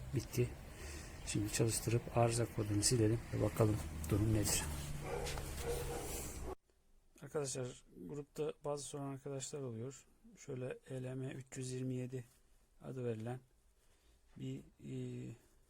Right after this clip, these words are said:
Bluetooth'lu cep telefonunda bağlanan O B D iki Protocols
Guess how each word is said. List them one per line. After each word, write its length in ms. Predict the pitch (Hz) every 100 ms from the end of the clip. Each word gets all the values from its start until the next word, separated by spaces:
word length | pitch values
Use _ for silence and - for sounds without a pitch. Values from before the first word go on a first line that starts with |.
| - - - - - -
Bluetooth'lu 760 | - 135 135 - 113 117 123 -
cep 240 | - 131 -
telefonunda 640 | 135 123 131 120 117 117 -
bağlanan 400 | 123 113 117 - 135
O 100 | 127
B 200 | 131 127
D 60 |
iki 400 | 151 131 - 131 - - - - - - - - - - - _ - -
Protocols 680 | 131 120 - 120 131 120